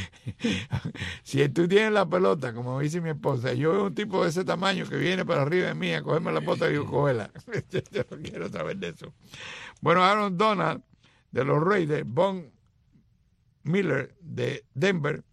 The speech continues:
J J Watt de Houston, Mike Garcel de Cleveland.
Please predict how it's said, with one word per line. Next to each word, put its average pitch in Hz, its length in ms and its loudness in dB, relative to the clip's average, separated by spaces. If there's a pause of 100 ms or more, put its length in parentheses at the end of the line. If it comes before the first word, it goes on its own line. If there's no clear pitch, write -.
(680)
J 151 160 2
J 180 140 4
Watt 175 280 2 (340)
de 123 120 0
Houston, 180 580 -2 (120)
Mike 139 380 0
Garcel 151 520 -2
de 107 220 -8
Cleveland. 131 520 0